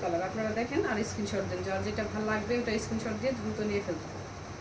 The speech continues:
আমাদের এগুলো কিন্তু ফুল ছবি তোলা আছে। আর যারা আমাদের শপে আসতে চান, শপের অ্যাড্রেসটা বলে দিচ্ছি। শপের অ্যাড্রেসটা হচ্ছে আস্তাবলী মোল্লা শপিং কমপ্লেক্স, আদর্শ বান্টি বাজার, আড়াই হাজার, নারায়ণগঞ্জ।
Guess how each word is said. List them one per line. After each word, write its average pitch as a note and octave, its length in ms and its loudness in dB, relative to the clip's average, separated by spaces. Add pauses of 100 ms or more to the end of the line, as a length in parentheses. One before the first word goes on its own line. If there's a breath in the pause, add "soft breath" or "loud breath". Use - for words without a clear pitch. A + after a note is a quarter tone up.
(800)
আমাদের A3+ 240 4
এগুলো B3 300 6
কিন্তু B3+ 200 4
ফুল A#3+ 180 4
ছবি B3+ 260 4
তোলা B3+ 200 10
আছে। C4+ 200 10
আর C#4 60 10
যারা A3+ 220 6
আমাদের A#3 220 6
শপে A#3+ 340 6
আসতে C4 240 4
চান, D4 140 6
শপের A#3+ 280 4
অ্যাড্রেসটা A#3+ 460 4
বলে B3 140 4
দিচ্ছি। C4 280 0
শপের A#3+ 260 4
অ্যাড্রেসটা A#3 380 4
হচ্ছে B3 240 4
আস্তাবলী A#3+ 420 4
মোল্লা A#3+ 240 6
শপিং A#3 340 2
কমপ্লেক্স, B3 420 2
আদর্শ A3+ 260 2
বান্টি A3 320 6
বাজার, A#3+ 320 4
আড়াই A3+ 220 6
হাজার, C4+ 260 2
নারায়ণগঞ্জ। G3+ 480 2